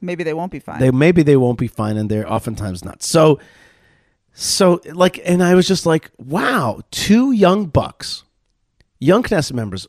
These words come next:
Speaker 2: and you could see the inner fire in their eyes, a drive, not fake, not to be famous, not to be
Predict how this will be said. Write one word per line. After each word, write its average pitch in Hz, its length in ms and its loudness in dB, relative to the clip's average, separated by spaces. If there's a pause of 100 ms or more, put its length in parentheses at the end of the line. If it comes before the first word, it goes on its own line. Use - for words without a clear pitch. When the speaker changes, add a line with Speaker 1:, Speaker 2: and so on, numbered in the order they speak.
Speaker 2:
and 151 220 -2
you 151 60 -8
could - 180 -2
see 277 300 -6
the 247 280 0
inner 247 460 -2 (320)
fire 196 500 -2
in 175 100 2
their 160 140 0
eyes, 143 280 -2
a 117 60 -6
drive, 127 600 -2 (180)
not 311 180 -2
fake, - 580 -4 (300)
not 226 220 0
to 311 60 0
be 254 120 2
famous, 220 580 0
not 190 220 0
to 240 100 2
be 202 320 -2